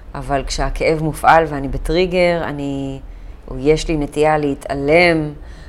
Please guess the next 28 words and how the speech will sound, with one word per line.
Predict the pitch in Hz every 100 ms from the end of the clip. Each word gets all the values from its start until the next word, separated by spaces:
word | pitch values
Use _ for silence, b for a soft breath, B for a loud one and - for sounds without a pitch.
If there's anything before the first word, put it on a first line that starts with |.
| B
מהרגשות | 143 143 143 143 156 170
והתחושות | 151 - - 156 160
הפנימיות | 160 156 147 156 156
שאומרות | 143 139 143 160
לי | 156
שמה | 156 147 151
שאני | 156
עושה | 135 -
כרגע | 147 147 143 139
הוא | 135
לא | 147
נכון, | 143 - 170 226 277 - - B B B B B B
ובכל | 156 143 - 208
זאת | 165 156
לפעול | 147 - - 170 165
עם | 147
הדבר | 139 131 151
הזה, | 185 214 247 277 B B B
וזה | 165 160
בגידה | 156 160 165 196
בעצמי. | 233 185 - 180 180 170 - - - - b b b -
זה | 165
בגידה | 156 160
באינטואיציה | 165 185 185 - 185 - 180
שלי, | - 165 165 - -
בתחושת | - 165 - 190
הבטן | 170 170 175 185
שלי, | 180 180 165